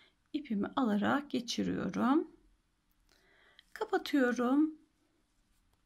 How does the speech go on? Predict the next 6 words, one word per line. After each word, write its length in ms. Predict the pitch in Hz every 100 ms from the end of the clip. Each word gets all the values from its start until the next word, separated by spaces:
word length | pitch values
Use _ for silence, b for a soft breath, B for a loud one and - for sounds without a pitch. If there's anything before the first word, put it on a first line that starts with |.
| _ _
Ve 120 | -
bir 200 | 320 269
tane 320 | - 214 233 254
zincir. 420 | 160 - 180 - B B B B - 453
Aynı 140 | 311
şekilde 640 | - 202 196 214 185 339